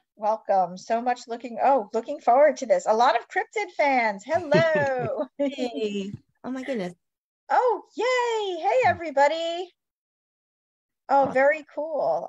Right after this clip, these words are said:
Speaker 1: Um, we're very excited about this.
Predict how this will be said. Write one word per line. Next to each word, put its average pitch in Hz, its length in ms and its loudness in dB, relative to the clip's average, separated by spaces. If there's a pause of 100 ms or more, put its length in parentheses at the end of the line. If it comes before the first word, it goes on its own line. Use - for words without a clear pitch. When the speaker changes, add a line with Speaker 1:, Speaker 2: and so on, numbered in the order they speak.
Speaker 1:
Um, 208 500 2
we're 226 220 -8
very 247 320 -2
excited 214 480 -2
about 202 400 -4
this. 202 840 -4